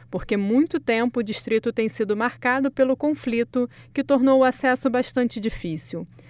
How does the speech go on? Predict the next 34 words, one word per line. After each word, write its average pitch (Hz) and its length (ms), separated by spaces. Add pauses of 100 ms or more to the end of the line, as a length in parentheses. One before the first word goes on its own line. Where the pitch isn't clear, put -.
(140)
As 170 180
ações 180 320
conjuntas 202 560
para 190 180
o 196 40
sucesso 226 580
dessa 196 260
operação 233 600
começaram 262 580
há 269 80
três 240 400
meses, 180 560 (320)
após 190 320
as 202 80
populações 233 720
terem 240 220
sido 247 280
alvo 254 300
de 254 140
confrontos 269 640
intensos. 165 840
A 170 100
assistência 180 500
alimentar 196 520
é 220 80
composta 208 540
de 208 140
kits - 420
de 233 140
água, 254 560
além 233 260
de 240 100
material 202 540
de 196 140